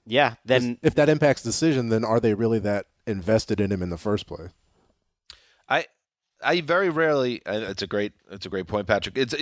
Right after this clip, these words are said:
Speaker 3: I rarely get a chance, or we don't get a chance. We go off reports on things, but we actually had the head coach in the room with us at the owners' meetings, and the way he explained it, you know, he said, "I've only had Ryan for thirteen of my thirty-three games,"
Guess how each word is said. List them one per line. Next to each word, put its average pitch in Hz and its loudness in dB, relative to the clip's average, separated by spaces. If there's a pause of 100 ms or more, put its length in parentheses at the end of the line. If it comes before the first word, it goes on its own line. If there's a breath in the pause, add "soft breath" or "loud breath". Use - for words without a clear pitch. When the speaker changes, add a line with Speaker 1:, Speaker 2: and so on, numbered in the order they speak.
Speaker 3:
I 143 2
rarely 180 0
get 156 0
a 135 -4
chance, 147 0
or 117 2
we 143 2
don't 135 0
get 120 4
a 107 -2
chance. 104 -2
We 117 -4
go 123 4
off 113 2
reports 123 0
on 131 0
things, 143 0
but 131 0
we 170 2
actually 165 -2
had 127 -2
the 110 0
head 113 -2
coach 110 -2 (560 soft breath)
in 123 2
the 117 2
room 143 4
with 127 0
us 107 4
at 101 -10
the 107 -2
owners' 165 0
meetings, 113 -2
and 139 -2
the 139 -10
way 190 2
he 214 -2
explained 151 2
it, 104 0 (460 soft breath)
you 202 -6
know, 147 2
he 139 0
said, 139 2
"I've 131 0
only 143 2
had 127 2 (240)
Ryan 113 0
for 104 -4
thirteen 117 0
of 101 -6
my 101 -2
thirty-three 104 0
games," 98 -6